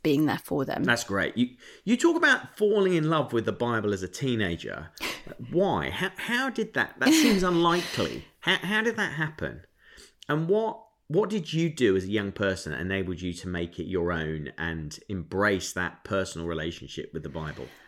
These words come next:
Speaker 1: I think it's interesting. I grew up, my dad was a vicar, my mum was a, um, R E teacher. So I guess I kind of, in inverted commas, like, knew everything. Um,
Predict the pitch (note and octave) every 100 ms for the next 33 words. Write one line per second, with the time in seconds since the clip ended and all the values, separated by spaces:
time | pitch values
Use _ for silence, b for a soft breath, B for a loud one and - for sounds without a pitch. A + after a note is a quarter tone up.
0 | b _ F#4 G4+ A4 G4 - C#4 C4 C4+
1 | D4+ C4 - G#3 A3+ A3+ C#4+ C4 - -
2 | B B A#3 G#3+ G#3+ G3 G3 F#3+ F#3+ -
3 | G3+ F#3 F3+ F3 E3+ E3+ D#3 D#3 - -
4 | E3+ D#3+ - F3+ F3 E3+ - D3 - D#3+
5 | E3 - F3 D#3 F#3+ G#3 - F3 - E3+
6 | D#3+ - - - _ _ _ _ _ _
7 | _ _ - - G3 F3+ - - E3+ F3
8 | - - F#3+ D#3 - - - - - G3
9 | G3 G3+ G3+ G#3 G#3+ - A3 G#3+ G#3 G3+
10 | G3 - F#3+ F3+ F3+ F3 -